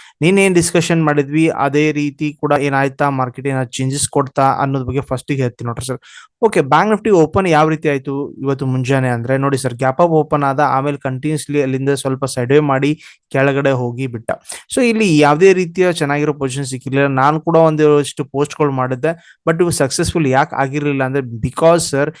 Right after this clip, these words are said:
ಇವತ್ತು ಇಂಡಸ್‌ಲ್ಯಾಂಡ್ ಬ್ಯಾಂಕು, ಟಿ ಸಿ ಎಸ್ ಮತ್ತೆ ಇನ್ಫಿ ರಿಸಲ್ಟ್ಸ್ ಬರ್ತಾ ಇರುವ ಪೆಂಡಿಂಗ್ ಇರೋದ್ರಿಂದ ಮಾರ್ಕೆಟ್ ವೊಲಟಾಲಿಟಿ ಇತ್ತು, ಅದನ್ನ ಕೂಡ ಪೋಸ್ಟ್ ಮಾಡ್ತಾ ಇದ್ದೆ. So in case ಇನ್ ಯಾವ್ದಾದ್ರು ಅರ್ನಿಂಗ್ ರಿಲೀಸ್ ಬರ್ತಾ ಇದೆ ಅಂದ್ರೆ ನೀವು ಆದಷ್ಟು ಏನ್ ಮಾಡ್ಬೇಕು, ಅವತ್ತಿನ ದಿನ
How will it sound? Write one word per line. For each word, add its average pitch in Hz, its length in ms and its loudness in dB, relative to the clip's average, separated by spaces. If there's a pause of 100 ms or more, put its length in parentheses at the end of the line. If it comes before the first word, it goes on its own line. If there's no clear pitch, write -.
(220)
ಇವತ್ತು 170 460 0
ಇಂಡಸ್‌ಲ್ಯಾಂಡ್ 151 540 -2
ಬ್ಯಾಂಕು, 143 380 -4
ಟಿ 135 240 -6
ಸಿ 156 180 -2
ಎಸ್ 151 200 0
ಮತ್ತೆ 135 460 0 (480)
ಇನ್ಫಿ 151 300 0
ರಿಸಲ್ಟ್ಸ್ 151 460 2
ಬರ್ತಾ 135 360 0
ಇರುವ 139 340 -2
ಪೆಂಡಿಂಗ್ 135 540 -6
ಇರೋದ್ರಿಂದ 135 320 -4
ಮಾರ್ಕೆಟ್ 131 460 -2
ವೊಲಟಾಲಿಟಿ 131 540 0
ಇತ್ತು, 127 220 -4
ಅದನ್ನ 147 260 0
ಕೂಡ 147 160 0
ಪೋಸ್ಟ್ 139 360 -4
ಮಾಡ್ತಾ 127 280 -4
ಇದ್ದೆ. 113 200 -6 (520)
So 185 180 4 (180)
in 165 220 2
case 196 220 2
ಇನ್ 185 140 -2
ಯಾವ್ದಾದ್ರು 151 480 4
ಅರ್ನಿಂಗ್ 143 380 0
ರಿಲೀಸ್ 143 220 -4
ಬರ್ತಾ 131 320 0
ಇದೆ 127 120 -2
ಅಂದ್ರೆ 123 220 -6
ನೀವು 147 180 -4
ಆದಷ್ಟು 135 400 -2
ಏನ್ 160 100 -2
ಮಾಡ್ಬೇಕು, 143 320 -2
ಅವತ್ತಿನ 143 540 -2
ದಿನ 165 280 -2